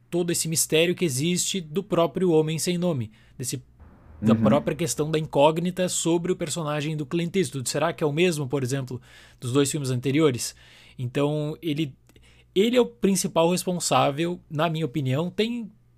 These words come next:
Speaker 1: toda uma questão do Leone também, mas ele é o principal responsável por tornar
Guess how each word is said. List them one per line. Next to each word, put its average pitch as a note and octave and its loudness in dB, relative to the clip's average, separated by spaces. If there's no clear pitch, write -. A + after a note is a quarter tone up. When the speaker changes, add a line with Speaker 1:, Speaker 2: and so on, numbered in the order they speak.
Speaker 1:
toda A3 -2
uma A3+ -6
questão F#3 -4
do F3 -2
Leone D3 0
também, A2+ -6
mas B2 -2
ele E3+ 2
é - 2
o F#3 0
principal D#3+ 0
responsável D3 0
por C#3 -4
tornar C3+ 0